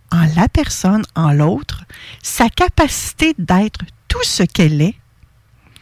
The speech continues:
vraiment et non à la faire te choisir. Hmm.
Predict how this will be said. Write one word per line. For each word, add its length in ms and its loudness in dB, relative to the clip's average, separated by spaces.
vraiment 580 2
et 140 4
non 260 2
à 120 2
la 160 2
faire 500 -2
te 140 0
choisir. 920 -4
Hmm. 260 0